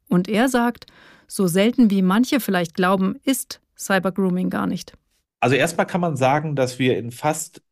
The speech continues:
Speaker 2: jeder Klasse Kinder und Jugendliche haben, die schon mal in Kontakt gekommen sind mit dem Thema Cybergrooming. Das ist schon mal wichtig zu wissen. Also das ist kein Thema, das so mal stattfindet oder selten stattfindet, sondern ist schon was, das sehr, sehr intensiv und sehr, sehr viel stattfindet.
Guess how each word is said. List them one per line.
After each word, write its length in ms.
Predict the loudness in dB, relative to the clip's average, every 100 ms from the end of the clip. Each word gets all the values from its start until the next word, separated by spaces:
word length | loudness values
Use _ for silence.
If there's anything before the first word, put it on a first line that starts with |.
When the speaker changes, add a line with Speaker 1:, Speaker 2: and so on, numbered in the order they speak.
| -6
Speaker 2:
jeder 340 | 0 2 2
Klasse 800 | -2 -4 -4 -4 -4 -2 -2 -6 _
Kinder 240 | -4 0 2
und 100 | 0
Jugendliche 480 | -2 -2 -2 -2
haben, 160 | 0 -2
die 80 | -2
schon 160 | -4
mal 300 | -2 -2 -4 -6
in 180 | -10
Kontakt 360 | -8 -4 -4 -4
gekommen 340 | -6 -4 -2
sind 140 | -2 -4
mit 120 | -6
dem 140 | -6
Thema 240 | -6 -6 -6
Cybergrooming. 760 | -6 -8 -8 -10 -12 -12 -16 -20 _ _ _ _
Das 140 | -2 0
ist 80 | 0
schon 120 | 2
mal 140 | 2
wichtig 260 | 2 -2 -4
zu 100 | -2
wissen. 240 | -2 0
Also 200 | -2 0
das 160 | 0 -2
ist 100 | -4
kein 280 | -2 -2 0
Thema, 440 | 0 2 2 0 -10 -20 _ _ _ _
das 220 | -2 0 0
so 100 | 0
mal 320 | 2 2 0
stattfindet 800 | -2 -4 -2 -4 -2 0 0 0
oder 160 | 0
selten 320 | 2 0 0 -4
stattfindet, 500 | -6 -6 -6 -4 -2
sondern 240 | -2 -2
ist 60 | -2
schon 160 | -2
was, 140 | -2 -2
das 180 | -4
sehr, 300 | 0 2 2
sehr 180 | 2 -2
intensiv 480 | -4 -10 -6 -6 -6
und 80 | -4
sehr, 160 | -2
sehr 100 | 0
viel 200 | -2 -8
stattfindet. 600 | -12 -12 -14 -14 -18 -18